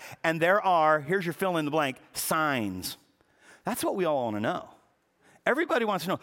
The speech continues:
So how do you know when? Now, let me pause there for a moment. Off there, right?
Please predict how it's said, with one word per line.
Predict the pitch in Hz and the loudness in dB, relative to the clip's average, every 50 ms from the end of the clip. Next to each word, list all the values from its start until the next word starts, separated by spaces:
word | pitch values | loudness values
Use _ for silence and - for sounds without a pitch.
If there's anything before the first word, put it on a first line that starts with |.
| - - | -8 -16
So | - - | -12 -10
how | - - 208 262 | -8 -6 -4 -2
do | 285 | -2
you | 247 202 175 | -2 -2 -2
know | 156 156 180 208 190 | -2 0 0 0 0
when? | 135 113 127 175 208 165 101 85 78 73 - _ _ _ - - - - | 0 0 0 2 2 0 0 -4 -12 -20 -20 _ _ _ -20 -20 -14 -4
Now, | - 180 190 - - - | -2 -2 -2 -2 -6 -6
let | 170 175 185 202 | 0 0 0 0
me | 208 196 | 0 -4
pause | - - - 185 190 185 190 156 | -6 -2 0 2 2 2 2 0
there | 196 190 | -2 -2
for | - 190 | 0 0
a | |
moment. | 175 160 165 170 - - 427 - - 480 - - - - 302 - - - | 0 0 0 -2 -2 -4 -4 -2 -2 -4 -4 -8 -12 -10 -10 -10 -6 -4
Off | 143 147 156 160 151 | -4 -2 -2 -4 -2
there, | 160 160 151 | -2 -2 -2
right? | 160 160 | -2 -4